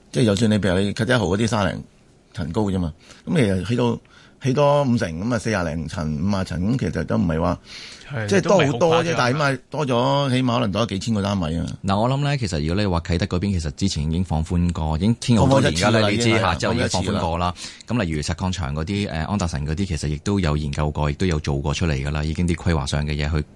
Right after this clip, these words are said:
Speaker 3: 去，去諗。但係最大問題就係香港而家如果真係要做呢啲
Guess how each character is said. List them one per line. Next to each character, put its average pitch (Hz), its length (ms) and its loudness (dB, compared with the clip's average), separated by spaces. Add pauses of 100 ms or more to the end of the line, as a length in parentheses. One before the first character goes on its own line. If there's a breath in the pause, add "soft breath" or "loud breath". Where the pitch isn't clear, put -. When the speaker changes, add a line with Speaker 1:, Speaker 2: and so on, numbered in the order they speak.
Speaker 3:
去， 78 180 2
去 80 140 0
諗。 73 140 0 (400 loud breath)
但 85 120 2
係 92 40 2
最 110 120 2
大 92 140 2
問 78 140 2
題 78 120 0
就 73 120 -2
係 78 120 0
香 110 160 2
港 95 160 2
而 73 100 2
家 92 240 0
如 76 100 0
果 80 80 2
真 107 160 2
係 90 80 2
要 80 160 0
做 76 240 0
呢 87 120 0
啲 95 240 2